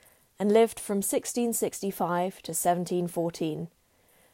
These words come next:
Her coronation was in seventeen oh two,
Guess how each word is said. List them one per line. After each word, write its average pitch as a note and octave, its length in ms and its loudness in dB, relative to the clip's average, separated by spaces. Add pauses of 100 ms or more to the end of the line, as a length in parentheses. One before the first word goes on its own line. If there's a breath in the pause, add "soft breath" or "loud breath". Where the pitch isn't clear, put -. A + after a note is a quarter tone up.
(120 soft breath)
Her G3+ 100 0
coronation A#3 720 4
was F3+ 160 0
in F3+ 100 0
seventeen G3 560 0
oh G3+ 100 2
two, G3 420 0